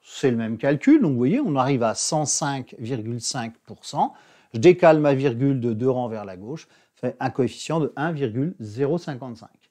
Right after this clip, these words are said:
Troisième taux de T V A utilisé en France, c'est dix pour cent. Donc cent plus dix pour cent, cent dix pour cent, ce qui nous fait un virgule un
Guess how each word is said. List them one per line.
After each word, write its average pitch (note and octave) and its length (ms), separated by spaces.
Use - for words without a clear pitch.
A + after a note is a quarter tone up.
Troisième G#3 520
taux G3 160
de E3+ 60
T F#3+ 180
V F#3 180
A F3+ 100
utilisé D#3+ 600
en D#3+ 100
France, D3+ 380
c'est - 180
dix A2+ 160
pour A2+ 240
cent. F3+ 320
Donc B2 220
cent F3+ 640
plus D#3+ 320
dix B2+ 180
pour A#2+ 240
cent, C3 220
cent C3+ 260
dix A#2 140
pour G#2+ 240
cent, C#3 260
ce - 80
qui C3 120
nous G#2 100
fait A2+ 340
un F3+ 140
virgule A2+ 380
un C#3 200